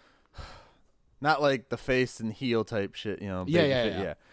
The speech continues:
Speaker 1: But, like, uh, the, the one who's helping jumpstart this company the most, and of course Jericho, 'cause he's
Speaker 2: He's
Speaker 1: over
Speaker 2: kinda
Speaker 1: there
Speaker 2: like
Speaker 1: too.
Speaker 2: the name brand.
Speaker 1: But, like, him and, uh, Vince didn't have, like, a very, you know,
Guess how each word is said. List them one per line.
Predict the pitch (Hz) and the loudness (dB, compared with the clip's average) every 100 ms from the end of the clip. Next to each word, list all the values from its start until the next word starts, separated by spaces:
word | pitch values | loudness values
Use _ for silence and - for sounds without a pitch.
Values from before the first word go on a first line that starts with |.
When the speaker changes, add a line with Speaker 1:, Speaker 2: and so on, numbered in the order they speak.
| _ - | _ 0
Speaker 1:
But, | 131 | 2
like, | 131 127 110 | 4 2 2
uh, | 117 107 101 95 90 _ _ _ - - _ - | 2 2 2 0 -4 _ _ _ -20 -20 _ -10
the, | 143 151 147 | -2 0 2
the | 156 | 2
one | 165 190 180 | 6 6 8
who's | 165 147 | 6 6
helping | 156 147 139 123 | 4 4 2 2
jumpstart | 127 131 - 123 117 113 | 4 2 2 4 4 4
this | 104 - | 0 -2
company | 120 101 101 95 | -2 -2 -2 -4
the | 92 101 | -4 0
most, | 104 101 87 - - | 2 2 0 -4 0
and | 180 156 | 2 2
of | |
course | - 139 113 | 2 2 2
Jericho, | 101 104 95 - 98 90 90 _ _ _ _ | 0 2 2 2 0 0 -2 _ _ _ _
'cause | - 92 | -6 -4
he's | 98 | 0
Speaker 2:
He's | 170 | 2
Speaker 1:
over | - | 8
Speaker 2:
kinda | 220 | 10
Speaker 1:
there | 190 | 10
Speaker 2:
like | 156 104 | 8 6
Speaker 1:
too. | |
Speaker 2:
the | 147 | 4
name | 151 139 | 4 2
brand. | 123 113 90 80 - _ 127 | 2 -4 -6 -10 -18 _ 4
Speaker 1:
But, | 139 131 | 6 8
like, | 135 127 120 - - | 6 6 4 -2 -10
him | 127 156 156 147 | -2 2 4 4
and, | 131 | 4
uh, | 127 123 120 117 | 4 4 4 4
Vince | 107 113 127 117 | 2 2 2 0
didn't | 110 117 117 | -2 -2 -2
have, | 113 107 104 107 | -2 0 0 -2
like, | 104 | -6
a | |
very, | 98 104 98 95 | -4 -2 -2 -2
you | 95 87 _ _ _ _ - | -6 -12 _ _ _ _ -8
know, | 120 87 | -6 -6